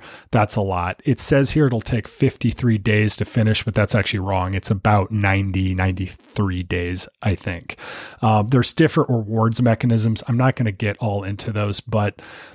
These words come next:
you know, there's a lot of fud on the timeline, but then there's a lot of people who are excited. I don't usually degen in to stuff like this, but I have to say, like, just for game theory,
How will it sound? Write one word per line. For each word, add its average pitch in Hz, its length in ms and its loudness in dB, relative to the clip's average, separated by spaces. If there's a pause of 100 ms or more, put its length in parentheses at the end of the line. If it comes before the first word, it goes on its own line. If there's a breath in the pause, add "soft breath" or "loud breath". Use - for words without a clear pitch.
(140 loud breath)
you 120 100 4
know, 107 280 2
there's 127 180 4
a 131 60 4
lot 123 340 4
of 120 80 2
fud 117 320 2
on 123 160 4
the 123 80 2
timeline, 127 520 2
but 117 120 -2
then 120 140 2
there's 123 180 4
a 117 40 2
lot 110 260 4
of 107 100 0
people 107 400 -2
who 110 100 -6
are 101 80 -2
excited. 101 640 0 (120)
I 120 140 0
don't 147 300 2
usually 110 720 0
degen 107 640 0
in 104 360 0 (460 loud breath)
to 127 120 2
stuff - 320 2
like 117 160 2
this, 123 180 0
but 123 160 2
I 113 60 2
have 139 360 2
to 131 100 0
say, 107 420 0
like, 104 340 -2
just - 240 0
for 117 120 -4
game 104 340 -2
theory, 107 560 0